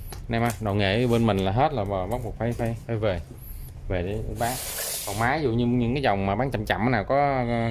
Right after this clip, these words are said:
công ty có sale hoặc có gì đó thì mua thôi. Rồi, kế tiếp cái thùng ha, cái thùng này khủng hoảng luôn anh em á, có năm trăm tám mươi ngàn thôi nha. Thùng này á,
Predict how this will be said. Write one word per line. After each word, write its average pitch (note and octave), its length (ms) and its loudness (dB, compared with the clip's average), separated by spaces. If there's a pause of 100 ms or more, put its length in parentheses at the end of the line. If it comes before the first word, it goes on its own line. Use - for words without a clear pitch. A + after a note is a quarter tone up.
(120)
công A#2+ 140 -2
ty A#2 120 2
có C3+ 100 4
sale C3 240 2
hoặc G#2+ 220 4
có C3+ 60 4
gì A2+ 160 4
đó A#2+ 200 2
thì F#2+ 320 -2 (160)
mua A2+ 240 2
thôi. A2+ 100 0 (760)
Rồi, C3+ 200 6
kế E3+ 60 2
tiếp F#3+ 180 6
cái F#3 100 2
thùng C3+ 160 6 (280)
ha, C#3+ 120 4
cái D#3+ 80 4
thùng C3 200 4
này A#2+ 200 6
khủng B2 220 2
hoảng C3 200 4
luôn D#3+ 80 4
anh C#3+ 100 4
em C3+ 100 2
á, D3 120 2
có D#3+ 160 2
năm D3 180 0
trăm C3 160 0
tám C#3 160 2
mươi C#3+ 120 -2
ngàn G#2+ 200 0
thôi A#2 160 4
nha. B2+ 200 4 (1400)
Thùng B2+ 160 4
này B2+ 160 6
á, D3+ 200 2